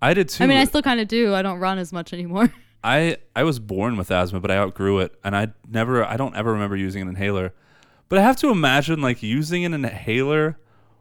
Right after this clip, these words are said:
Speaker 1: with lungs full of, like,
Speaker 2: Yeah.
Speaker 1: weed smoke.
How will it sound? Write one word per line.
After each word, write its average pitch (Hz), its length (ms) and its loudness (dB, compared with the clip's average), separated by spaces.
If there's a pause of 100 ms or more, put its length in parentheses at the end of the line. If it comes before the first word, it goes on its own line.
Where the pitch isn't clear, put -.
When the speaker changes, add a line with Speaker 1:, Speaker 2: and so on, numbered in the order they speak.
(140)
Speaker 1:
with 123 180 2
lungs 110 640 2
full 123 400 0
of, 110 400 0
like, 101 240 0
Speaker 2:
Yeah. 208 420 0
Speaker 1:
weed 208 340 0
smoke. 220 480 0